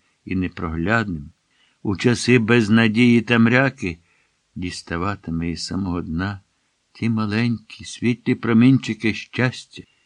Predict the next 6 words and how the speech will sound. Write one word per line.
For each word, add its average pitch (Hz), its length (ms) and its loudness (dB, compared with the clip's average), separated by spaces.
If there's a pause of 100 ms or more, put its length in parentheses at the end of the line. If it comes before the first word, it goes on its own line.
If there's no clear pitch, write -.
(120)
які 117 280 -6
зможуть 127 540 2 (540)
блиснути 135 880 2
серед 107 320 -2
суцільної 104 640 0
пітьми 101 600 -2